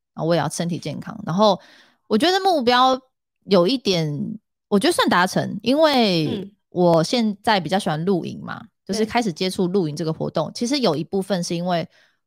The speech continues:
Speaker 1: 我想要做我喜欢的事情，我开心的事情，跟我自己相处
Speaker 2: 嗯，嗯，嗯。
Speaker 1: 的感觉，去好好的享受时间，而不是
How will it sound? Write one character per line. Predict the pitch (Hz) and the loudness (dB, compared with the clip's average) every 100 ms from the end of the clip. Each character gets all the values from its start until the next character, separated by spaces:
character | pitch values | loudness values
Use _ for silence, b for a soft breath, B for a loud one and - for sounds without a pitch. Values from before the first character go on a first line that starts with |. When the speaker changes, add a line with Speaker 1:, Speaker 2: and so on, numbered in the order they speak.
| _ | _
Speaker 1:
我 | 175 190 | -2 -2
想 | 208 175 156 | -2 -4 -6
要 | 165 185 180 165 147 - _ | -4 -2 -2 -4 -6 -12 _
做 | 240 | -2
我 | 175 160 | 0 -2
喜 | - 151 | -4 -6
欢 | 156 175 | -2 -2
的 | 170 | -2
事 | 175 | -4
情， | - 135 | -6 -10
我 | - | -10
开 | - | -10
心 | 156 160 | -8 -8
的 | |
事 | 156 151 | -8 -8
情， | - | -10
跟 | - 160 170 | -8 -6 -6
我 | - | -8
自 | - | -8
己 | 151 | -8
相 | 135 151 165 | -8 -8 -8
处 | - - _ _ _ | -10 -14 _ _ _
Speaker 2:
嗯， | 302 254 - | -14 -12 -14
嗯， | 220 | -12
嗯。 | |
Speaker 1:
的 | - 156 139 | -4 -2 -2
感 | 175 139 | -4 -6
觉， | - - | -8 -10
去 | - 202 | -4 -2
好 | 185 165 | 0 0
好 | 160 | 0
的 | 143 | -2
享 | - 151 | -4 -6
受 | 160 165 | -6 -6
时 | - - | -6 -10
间， | - 135 | -10 -8
而 | - | -6
不 | 160 180 | -2 -2
是 | 190 240 190 | 0 2 0